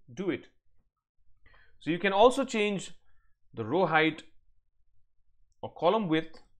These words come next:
using the format option under the cells group in the home tab, okay, under the home tab. So let's go to the home tab. Select, first select the cell for which you want to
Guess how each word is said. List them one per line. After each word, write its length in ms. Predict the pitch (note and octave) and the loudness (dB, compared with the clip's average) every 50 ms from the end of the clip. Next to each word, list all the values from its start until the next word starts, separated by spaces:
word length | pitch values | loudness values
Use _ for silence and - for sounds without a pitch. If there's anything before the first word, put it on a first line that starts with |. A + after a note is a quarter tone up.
| _ - - - | _ -20 -18 -10
using 560 | A2+ B2 D3+ D#3+ D3+ D3 E3+ F3 F3+ F#3+ F#3 - _ _ _ _ _ | -6 -4 -2 -2 -2 -2 -2 -2 -2 -4 -10 -14 _ _ _ _ _
the 80 | - A2+ | -16 -12
format 480 | - - D#3 E3+ G3 G3+ G3+ F#3+ - - - | -6 -4 -2 -2 0 0 -2 -2 -4 -6 -6
option 480 | C3+ C3+ C3 - - - A2+ G2 A#2 C#3 - - - - - _ _ _ _ - | -6 -6 -6 -6 -12 -14 -14 -14 -14 -16 -20 -20 -20 -20 -20 _ _ _ _ -8
under 180 | - B2 B2+ C3 | -6 -6 -6 -6
the 100 | B2+ B2+ | -8 -8
cells 480 | B2 - - F3+ G3 G3+ G3+ F#3+ E3+ - | -10 -6 -4 -2 -2 -2 -4 -6 -12 -14
group 340 | - - B2+ C#3 F#3 - - - - - - - _ _ _ _ - - - - - - - - - - - - - - - - | -12 -8 -6 -6 -6 -6 -10 -20 -20 -20 -20 -20 _ _ _ _ -20 -20 -20 -20 -20 -18 -14 -14 -14 -14 -14 -18 -20 -20 -20 -14
in 180 | - B2 A#2 A#2 | -12 -10 -8 -6
the 140 | D3+ A3 - - _ - - _ - | -6 -8 -8 -10 _ -20 -20 _ -4
home 220 | - F#3 G3 F#3 | -2 -2 -2 -2
tab, 260 | F#3 D3 G#2+ E2 D#2+ - - - | -4 -4 -4 -4 -6 -10 -18 -20
okay, 300 | - - - E3+ G#3+ - _ - | -16 -12 -12 -12 -12 -12 _ -18
under 200 | - G#2+ A2+ A#2 | -14 -10 -10 -8
the 100 | G#2+ A2+ | -8 -8
home 240 | G#2+ B2+ D#3+ E3+ D#3 | -8 -8 -8 -8 -8
tab. 220 | A#2+ A#2+ F#2 D#2+ D#2 - - - _ _ _ _ _ _ - - - | -6 -6 -6 -8 -10 -16 -20 -20 _ _ _ _ _ _ -20 -20 -16
So 100 | - A#2+ | -8 -4
let's 180 | C3+ F3 E3 D#3+ | -4 -4 -4 -4
go 200 | C#3+ E3 F3 F3 | -2 -2 -2 0
to 40 | F3 | 0
the 120 | D#3 C3+ | -2 -4
home 260 | A#2 B2+ C#3+ D3 C#3 | -4 -4 -6 -6 -6
tab. 220 | - B2 G2+ - - | -6 -6 -8 -8 -6
Select, 260 | - F#3+ A3 G#3+ - | -4 -2 -2 -2 0
first 220 | G3+ A3 A3 - | 0 -2 -2 -2
select 240 | G#3+ G#3 G#3+ G3+ - | -2 -2 -2 -2 -4
the 80 | A3+ G3 | -6 -8
cell 340 | - - C#3+ C3+ C3+ F3 - - - - - - - _ _ _ _ - | -4 -2 0 0 0 -2 -4 -10 -18 -20 -20 -20 -20 _ _ _ _ -12
for 120 | - A#2+ | -8 -6
which 240 | A#2 C#3 F#3 F#3 - | -6 -6 -6 -6 -6
you 80 | D#3+ D3 | -6 -4
want 240 | C3 B2 A2+ A2+ B2 | -4 -4 -4 -4 -6
to 240 | C#3 E3+ F#3 - | -8 -10 -10 -12